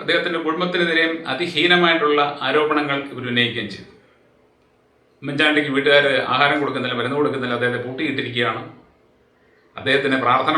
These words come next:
മാത്രമേ കൊടുക്കുന്നുള്ളൂ, ആ രീതിയിലേക്കുള്ള കുപ്രചരണങ്ങളാണ് നടത്തിയത്. യഥാർത്ഥത്തിൽ ഉമ്മൻചാണ്ടിക്ക് അദ്ദേഹത്തിന് ഏറ്റവും മികച്ച ചികിത്സ, അദ്ദേഹത്തിന് നൽകാവുന്ന ഏറ്റവും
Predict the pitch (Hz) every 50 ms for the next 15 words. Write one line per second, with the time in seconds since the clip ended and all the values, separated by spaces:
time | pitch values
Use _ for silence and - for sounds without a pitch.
0 | 151 139 135 135 135 131 135 131 127 113 107 113 123 131 131 117 110 117 117 -
1 | - - 127 127 135 139 135 135 139 131 131 135 135 120 123 127 123 120 - -
2 | - - - _ _ - - - - - - 139 139 131 135 131 123 123 113 101
3 | 101 101 - - - 90 87 87 - - - - _ _ _ _ _ _ _ 98
4 | - 127 - - 131 135 151 139 127 131 147 139 135 151 147 143 143 139 - 104
5 | 110 110 - - - - - - - _ _ _ _ _ - - - - _ _
6 | - 104 107 127 143 147 147 147 147 147 151 147 151 147 - 98 - - - -
7 | - 127 127 - - - - 180 175 180 170 143 135 131 147 147 156 147 123 117
8 | 110 110 104 104 101 101 113 123 131 135 147 143 131 123 120 135 143 147 143 143
9 | 127 139 143 - 170 170 165